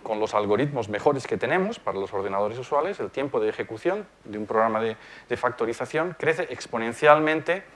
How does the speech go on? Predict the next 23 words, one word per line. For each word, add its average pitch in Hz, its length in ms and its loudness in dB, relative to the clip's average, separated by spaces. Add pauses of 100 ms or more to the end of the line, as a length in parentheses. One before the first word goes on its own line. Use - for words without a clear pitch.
(280)
con 107 160 -4
el 104 80 -2
número 123 260 4
de 110 100 6
dígitos 120 680 -2 (560)
del 101 240 2
número 117 240 0
que 107 80 0
queremos 107 320 -2
factorizar. 104 640 2 (320)
Y - 20 -2
de 127 60 2
hecho, 143 120 -4
este 123 220 -2
número 156 300 4
tan 135 100 0
grande 135 300 2
que 135 80 2
hay 135 80 8
aquí, 139 260 4
pues 123 220 -6
es 117 160 -10
el, 110 200 2